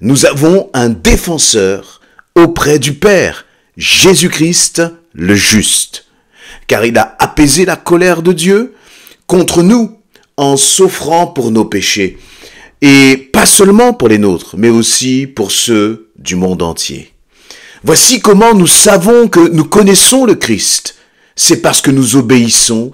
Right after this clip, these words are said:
à ses commandements. Si quelqu'un dit, « Je le connais », sans obéir à ses commandements, c'est un menteur et la vérité n'est pas en lui. Celui qui observe sa parole montre par là qu'il aime vraiment Dieu de façon parfaite.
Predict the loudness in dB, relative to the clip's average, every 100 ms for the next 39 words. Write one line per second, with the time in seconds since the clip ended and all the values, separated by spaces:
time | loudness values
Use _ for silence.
0 | _ -4 -2 -2 -4 -8 -10 -10 -12 -14
1 | -16 -18 _ _ _ -20 -6 -2 -2 2
2 | 0 2 0 2 2 0 -2 -6 -6 0
3 | 2 0 2 2 2 0 -8 _ _ _
4 | _ _ _ _ -6 -2 0 0 0 0
5 | 0 -2 0 -2 -2 -2 -2 0 -2 -4
6 | -6 -6 _ _ _ _ -10 -6 -4 -2
7 | 0 0 0 0 0 0 -4 -8 -6 -2
8 | -2 -4 -4 -4 -2 -2 -6 -6 -4 -4
9 | -6 -10 _ _ _ -20 -6 -2 2 2
10 | 0 -4 -4 -4 -2 0 0 0 -2 -2
11 | -2 -4 -6 -6 -6 -2 0 0 -4 -12
12 | _ -20 -8 -2 2 4 4 0 -4 -4
13 | 0 0 -2 -4 -2 0 0 -2 -8 -8
14 | -6 -4 -4 -4 -2 -2 -2 -4 -6 -4
15 | -2 0 -2 -4 -2 -2 -2 -4 -6 -6
16 | -8 -8